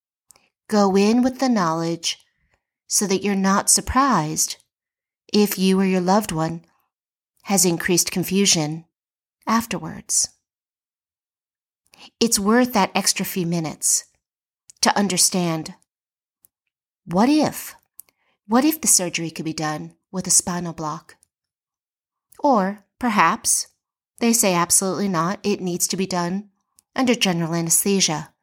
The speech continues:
for these reasons. You need to advocate for yourself and for your loved one, because healthcare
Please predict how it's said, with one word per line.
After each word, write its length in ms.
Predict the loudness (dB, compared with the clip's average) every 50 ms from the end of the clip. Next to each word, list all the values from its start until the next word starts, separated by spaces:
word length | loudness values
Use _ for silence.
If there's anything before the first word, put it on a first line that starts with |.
| _ _ _
for 180 | _ -4 -2 0
these 280 | 0 0 0 0 0
reasons. 520 | 2 2 2 2 2 0 -2 -4 -6 -8 -8 _ _ _ _ _ _ _ _ _ _ _ _ _ _ _ _ _ _ _ _ _ _ _ _ -2
You 120 | 0 2
need 160 | 2 2 2
to 120 | 0 0 0
advocate 560 | 0 0 0 -2 -4 -4 -4 -4 -4 -4 -4
for 100 | -4 -4
yourself 460 | -4 -2 0 2 2 2 2 0 -4
and 100 | -6 -6
for 120 | -6 -4
your 140 | -4 -2 -2
loved 280 | 0 2 0 0 0 -4
one, 320 | -8 -8 -10 -10 -12 -14 _ _ _ _ _ _ _ _ _ _ _ _ _ _ _ _ _ _
because 280 | -10 -6 -2 0 0 2
healthcare 640 | 4 2 2 2 0 -4 -6 -4 -4 -4 -6 -8 -12